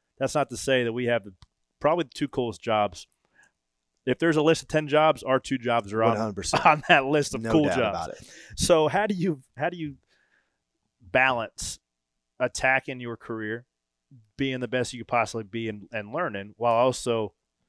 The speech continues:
Speaker 1: giving the wife and the kids the time that they need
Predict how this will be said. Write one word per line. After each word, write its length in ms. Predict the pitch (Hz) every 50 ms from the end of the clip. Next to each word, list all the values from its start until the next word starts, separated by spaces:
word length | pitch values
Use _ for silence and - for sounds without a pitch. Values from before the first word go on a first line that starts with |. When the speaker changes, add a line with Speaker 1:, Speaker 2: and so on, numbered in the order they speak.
| _ _ _ _ _ _ _ -
Speaker 1:
giving 360 | - 127 110 104 104 104 101 _ _ -
the 100 | 117 110
wife 440 | 104 110 107 101 101 95 - - _ _ _ _ -
and 160 | 107 104 101
the 40 | 101
kids 580 | - - - 117 104 101 101 90 - - - - _ _
the 100 | 113 107
time 260 | - - 113 107 104
that 120 | 101 -
they 160 | - 110 107 104
need 320 | 104 101 98 98 98 90